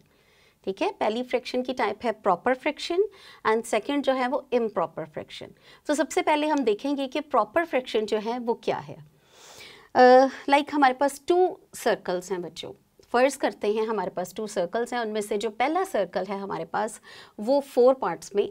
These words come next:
डिवाइडेड है। अब इसके जो फोर पार्ट्स हैं उनमें से हम टू पार्ट्स को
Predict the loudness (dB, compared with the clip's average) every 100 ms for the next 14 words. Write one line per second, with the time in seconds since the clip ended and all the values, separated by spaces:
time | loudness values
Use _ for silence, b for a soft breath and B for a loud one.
0 | -4 -4 -2 -4 -8 -12 -14 -20 -20 _
1 | b b b b 2 2 0 _ -4 -4
2 | 4 6 6 4 2 2 2 2 -2 -4
3 | -2 -2 -4 -2 0 0 -4 -6 -6 -6
4 | -10 -2 0 0 -2 -4 -8 -10 -4 -2
5 | -2